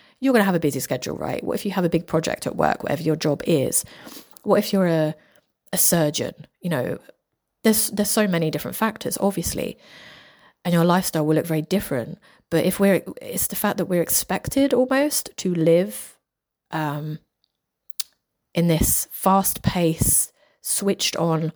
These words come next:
hyper-productive world every day, and it's just, it's not sustainable and it is not healthy. And I also think it's quite negative to view the alternative as lazy, you know,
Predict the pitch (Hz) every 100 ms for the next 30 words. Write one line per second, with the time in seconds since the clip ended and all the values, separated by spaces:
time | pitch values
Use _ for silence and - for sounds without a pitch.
0 | - - 190 190 185 - 170 170 - -
1 | 147 131 175 - _ _ _ - 165 175
2 | 127 - - - _ _ _ 180 165 175
3 | 170 208 165 101 - 165 165 - - 190
4 | - - _ _ 185 - 180 175 190 -
5 | - - - - - 165 175 165 - -
6 | - 156 165 156 156 - 160 247 - -
7 | - - - - - - 170 196 202 208
8 | 190 180 165 - - 156 170 208 - 151
9 | 156 - - 170 170 170 170 160 165 160
10 | _ _ _ _ _ _ _ _ _ -
11 | 160 160 208 185 - 135 - 170 165 202
12 | 220 - - - _ _ 156 139 131 160